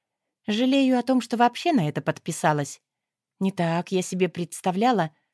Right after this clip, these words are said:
наш конфетно-букетный период. Генеральная уборка вместо свидания. Это что-то новенькое. Мда.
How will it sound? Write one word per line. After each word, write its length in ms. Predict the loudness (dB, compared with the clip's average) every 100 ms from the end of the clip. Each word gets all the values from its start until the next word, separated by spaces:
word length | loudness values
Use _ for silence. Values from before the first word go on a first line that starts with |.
| _
наш 220 | 0 2
конфетно-букетный 920 | 2 0 0 0 0 -2 0 0 0 -2
период. 520 | 0 2 0 -4 -10 _ _ _ _ _
Генеральная 680 | 0 2 2 4 4 4 0
уборка 440 | 0 0 0 0
вместо 360 | -2 -2 -2 -6
свидания. 760 | -6 -4 0 0 0 -2 -4 -8 _ _ _ -2
Это 320 | 0 2 0
что-то 320 | 2 2 4
новенькое. 800 | 4 4 2 0 -2 -2 -2 -6 _ _ _ _ _ _ _
Мда. 1000 | -2 0 2 4 4 4 2 0 -2 -6